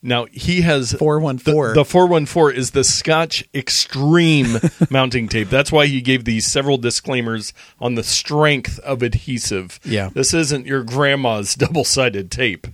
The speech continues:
Speaker 2: Right. And regarding the batteries, one, um, I do this at my house. Now, I don't have the fancy newer, uh,
Speaker 1: Oh, yeah.
Speaker 2: Apple T V. I have the <clears throat> older one,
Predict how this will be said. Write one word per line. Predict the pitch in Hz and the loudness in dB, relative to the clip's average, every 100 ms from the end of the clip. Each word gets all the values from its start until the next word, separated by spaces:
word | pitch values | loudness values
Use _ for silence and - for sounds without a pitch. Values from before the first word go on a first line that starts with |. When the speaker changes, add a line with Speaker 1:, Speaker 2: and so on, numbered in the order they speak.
| - | -6
Speaker 2:
Right. | 104 104 - - - _ - | -4 -4 -8 -16 -20 _ -2
And | 147 143 - | 0 0 -4
regarding | 156 156 185 175 | -2 2 2 2
the | |
batteries, | 147 160 175 98 - - _ _ | 0 0 0 -4 -6 -10 _ _
one, | 156 165 175 127 135 - | -2 0 2 -2 -4 -6
um, | 135 123 113 120 | -4 -2 -4 -2
I | 165 | -2
do | 156 156 | 0 -2
this | 143 - | -2 -8
at | 92 | -8
my | 107 101 | -8 -8
house. | 95 87 - | -8 -8 -6
Now, | 123 | -2
I | 139 | -2
don't | 185 | -2
have | 170 151 | -2 -4
the | 123 | -4
fancy | - 123 131 135 117 | -4 -4 -4 -4 -4
newer, | 113 117 127 139 165 180 _ _ _ _ _ - | -4 -2 0 0 0 -6 _ _ _ _ _ -6
uh, | |
Speaker 1:
Oh, | 123 113 110 | -2 0 0
yeah. | 110 127 | 0 0
Speaker 2:
Apple | - | 0
T | - 135 | -2 0
V. | 135 | 0
I | 131 | 0
have | |
the | 170 143 | 0 0
<clears throat> | 135 | 0
older | 147 170 | 2 0
one, | 170 185 | 0 -2